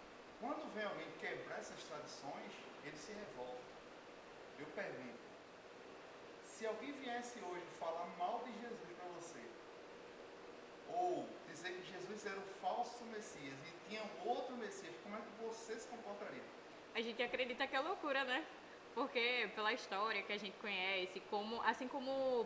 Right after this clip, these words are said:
Speaker 2: Paulo, é como se fosse assim, vou usar, é, uma pa-, tipo uma parábola. Como se uma criança, ela nascesse e fosse criada dentro de uma casa, só dentro daquela casa. Ela não conhece o mundo externo. Ela só escuta as pessoas falarem, ela nunca viu.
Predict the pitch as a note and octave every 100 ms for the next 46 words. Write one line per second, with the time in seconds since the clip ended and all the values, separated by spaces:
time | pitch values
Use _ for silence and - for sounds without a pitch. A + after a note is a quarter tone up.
0 | - G#3 G#3+ A#3+ C4+ D4 - - A3 B3
1 | C#4 D4+ - D#4+ D#4+ B3 F#3 G#3+ A3 A#3
2 | G#3+ G#3+ G3+ G3 F#3 G3 G3 G3 G3+ G#3+
3 | - C4 G#3 - - A#3 A#3+ A#3+ G#3 F#3
4 | F3+ D#3+ - - - C4 C#4 C#4+ C#4+ -
5 | C#4 A#3 B3+ C#4 B3+ A#3+ B3 B3+ A#3 G#3+
6 | C4+ B3 B3 B3+ C#4 A#3+ G#3 A3 A3+ A3+
7 | A#3 C4 D#4+ E4+ F#3+ F#3+ G3+ D#4+ D#4 D4+
8 | C#4+ - C#4 D#4 G#3 G3 G3+ - - -
9 | A3+ B3+ E4 D#4+ B3+ A3+ A#3+ A3+ A#3 A#3+
10 | G#3+ F#3+ F#3 - - - - A3 A3+ -
11 | C4 - - E4 - C4+ C4+ B3 B3+ A3+
12 | - A#3+ G3+ F#3 G3+ A3 A3+ C#4+ C#4 G3+
13 | G#3+